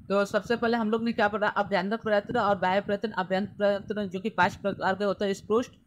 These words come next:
ईषद स्पृष्ट, विवृत, अ, ईषद विवृत और सवृत, ठीक है। उसके बाद, अ, ग्यारह प्रकार के हमने बाह्य प्रयत्न देखे, विवार, सवार, नाद, घोष, अघोष,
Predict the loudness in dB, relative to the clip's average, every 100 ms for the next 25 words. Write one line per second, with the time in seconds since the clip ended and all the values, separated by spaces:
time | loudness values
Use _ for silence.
0 | -16 -8 -2 0 0 0 0 0 -4 -20
1 | -14 -4 -2 2 2 0 -8 -16 -12 0
2 | 4 4 4 0 -2 -2 0 -2 0 -2
3 | 0 0 2 0 0 -2 -6 -20 -8 -4
4 | 0 0 -2 -12 -10 -6 0 2 2 2
5 | 0 0 2 2 2 2 2 0 -2 -2
6 | 0 0 0 -2 0 -2 -2 -6 -6 -4
7 | -2 -2 2 2 2 0 0 4 2 2
8 | 0 2 2 2 -2 -2 -2 0 0 0
9 | 0 -2